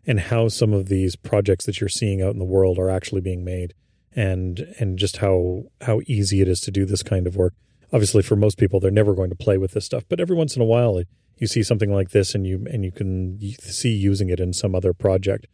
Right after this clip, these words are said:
And it, it was, I, I've been playing around with three D modeling for decades now, thanks to the, the jewelry work that I do, and, and rendering realistic looking scenes and objects and jewelry and things like that has always been a challenge.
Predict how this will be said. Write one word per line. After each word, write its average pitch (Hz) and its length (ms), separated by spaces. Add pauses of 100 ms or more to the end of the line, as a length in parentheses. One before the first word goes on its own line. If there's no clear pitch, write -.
(280)
And 92 680
it, - 260
it 120 260
was, 101 560 (560)
I, - 160
I've 113 240
been 101 140
playing 101 240
around 95 160
with 90 100
three - 160
D 95 80
modeling 92 540
for 98 140
decades 95 580
now, 92 380 (100)
thanks 92 260
to - 140
the, 90 200 (220)
the 107 80
jewelry 107 340
work 92 220
that 95 80
I 90 60
do, 90 240
and, 90 120 (600)
and 92 420 (180)
rendering 107 960 (380)
realistic 110 600
looking 101 360
scenes 104 520
and 92 540 (180)
objects 101 500
and 92 140
jewelry 95 340
and 90 100
things 98 200
like 95 100
that 95 140
has 95 100
always 98 320
been 95 140
a 92 60
challenge. 92 440